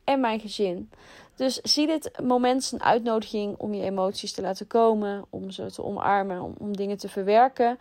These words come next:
En om te kijken hoe je in ieder geval kan switchen van angst naar liefde, vertrouwen en positiviteit.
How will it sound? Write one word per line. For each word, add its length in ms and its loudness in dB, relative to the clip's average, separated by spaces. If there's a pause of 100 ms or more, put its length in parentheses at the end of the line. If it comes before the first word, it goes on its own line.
(340)
En 160 -4
om 80 0
te 140 -10
kijken 360 4
hoe 100 0
je 60 -2
in 60 -2
ieder 160 -4
geval 160 -2
kan 140 -6
switchen 480 -8
van 240 -12
angst 340 -8
naar 180 -8
liefde, 380 -6
vertrouwen 800 -2
en 160 -12
positiviteit. 1040 -8